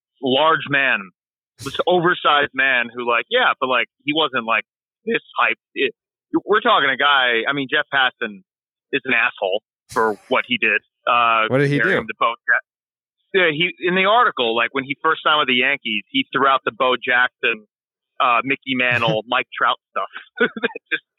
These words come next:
Speaker 1: that just, like, blew this way out of proportion.
Speaker 2: Got it.
Speaker 1: Um, in terms of hype, I mean, 'cause, 'cause of that, and, you know, he's been here, it's been four years, I think, since he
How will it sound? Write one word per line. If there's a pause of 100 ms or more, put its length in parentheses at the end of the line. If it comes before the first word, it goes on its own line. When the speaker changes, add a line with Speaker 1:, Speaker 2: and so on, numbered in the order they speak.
(160)
Speaker 1:
that
just,
like,
blew
this (400)
way
out
of
proportion.
Speaker 2:
Got
it. (120)
Speaker 1:
Um, (240)
in
terms
of
hype, (100)
I
mean,
'cause, (160)
'cause
of
that,
and, (420)
you
know,
he's
been (100)
here, (140)
it's
been (200)
four
years,
I
think,
since
he